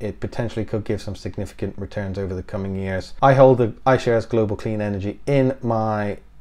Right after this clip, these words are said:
Trading two and two portfolio. I'll put a little, little picture there.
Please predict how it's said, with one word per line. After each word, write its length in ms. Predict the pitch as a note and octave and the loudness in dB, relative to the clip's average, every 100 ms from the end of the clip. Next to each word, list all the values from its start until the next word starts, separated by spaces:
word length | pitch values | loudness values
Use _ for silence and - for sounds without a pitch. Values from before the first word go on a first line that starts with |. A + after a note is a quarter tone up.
| - | -2
Trading 300 | B2 G#2+ G2+ | 0 0 0
two 180 | A#2+ A2 | -2 0
and 100 | - | 0
two 160 | A#2 | 0
portfolio. 460 | - A#2 - A#2 A2 | 2 0 0 0 0
I'll 60 | |
put 140 | - G#2+ | 0 -2
a 20 | |
little, 240 | F2+ F#2+ | -2 -2
little 340 | G2 F#2 F#2 - - | -4 -6 -8 -12 -10
picture 300 | - G#2+ G#2+ | -6 -4 0
there. 260 | G#2 A2 | 2 0